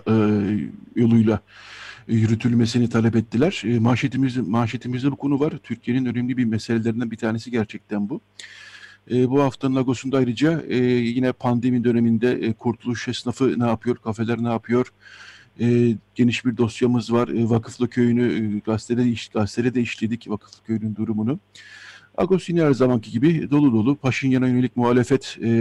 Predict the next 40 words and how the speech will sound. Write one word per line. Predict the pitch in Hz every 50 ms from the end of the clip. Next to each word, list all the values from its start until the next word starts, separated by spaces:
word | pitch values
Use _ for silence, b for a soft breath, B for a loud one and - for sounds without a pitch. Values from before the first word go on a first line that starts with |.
| 113 110 110 110 107 107 104 104 104 101 95 98 98 101
ne | 117 123 113
durumda? | 113 110 113 107 107 101 120 127 127 - -
Paşinyan | - 113 104 - - 117 113 117 117 117
ne | 113
söylüyor? | 110 - 113 107 104 101 117 123 127
E, | 131 - - 113 110 104
bu | 107 104
gelişmeler | 113 113 110 - - 113 113 120 113
var. | 117 139 175 - _ B B B B B B B -
Ki | - 147
dün | 160 160 156
gece | 135 139 110 127 123
bir, | 117 127 104 85 120 120 117 117 113
e, | 110
sıcak | - - - 123 113 107
gelişme | - 113 110 107 - - 110 110
oldu | 110 110 107 107 143
ve | 160 147
Paşinyan | 147 131 120 - - 117 117 120 151 175 - B B B B B B B B _ -
erken | 117 117 110 - 139 135
seçimi | 110 - 127 - - 127 120
konuşmaya | - 131 123 120 - - 135 147 143
hazır | 139 123 139 147
olduğunu | 135 131 113 98 104 107 104
söyledi. | 104 - 110 107 107 101 107
Muhalefetle | 107 107 110 110 110 104 - 117 113 - - 113
istişareler | 110 - 107 107 - 117 110 110 113 110 110 120 113
yapmaya | 117 107 - - 113 117 117
hazır | 110 107 107 123
olduğunu | 113 107 101 - 107 104 92
söyledi | - - 107 - 151 165
ve | 156
muhalefeti | 131 120 117 117 120 123 117 - 107 - 175 196 _ B B B B B B B B
hem | - 185 165
parlamento | - 131 123 120 117 120 117 107 - 110
içi | 110 107 - 131
hem | 127 120
parlamento | - 120 117 120 127 131 131 - 117 107
dışı | 110 - - 113
muhalefeti | 110 107 107 107 104 - 113 - -